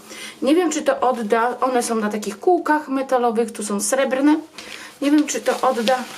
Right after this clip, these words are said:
słuchajcie, ich. No jest ten wzór, jest tak piękny, to jest tak jakby wyszyw-, to jest wyszywane. Jest to siwe, a to wyszywane, takie te listki, to jest taki ekri. A tu jest taki srebrny.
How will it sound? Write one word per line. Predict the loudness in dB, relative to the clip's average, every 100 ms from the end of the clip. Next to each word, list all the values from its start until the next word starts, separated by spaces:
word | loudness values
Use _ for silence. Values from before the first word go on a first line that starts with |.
| -12 -8
słuchajcie, | -4 0 0 0
ich. | -2 -2 -6 -8 -16 -20 -20 -20 -20 -20 -2
No | 2
jest | 2 0 0
ten | 4 6
wzór, | 4 2 0
jest | 2 0 0
tak | -2 0
piękny, | 2 2 0 0
to |
jest | 0 0
tak | 2
jakby | 2 2 2
wyszyw-, | 2 4 2 0
to | 0
jest | 0 0
wyszywane. | 0 2 2 2 0 -2 -6 -8 -12 -16 -10 -2
Jest | 0 2
to | 2
siwe, | 2 4 4 4 2 0 -4
a | -4
to | 0 2
wyszywane, | 0 0 0 0 0 -2
takie | -2 0
te | 2
listki, | 2 -2 0 0 0 -2 -6
to | 2 2
jest | 2 -2
taki | -4 -4 -2
ekri. | -2 0 0 -2 -8 -18 -16 -4
A | -2
tu | 4 4
jest | 4
taki | 0 0 -2
srebrny. | -2 -2 2 4 4 2 -2 0 -2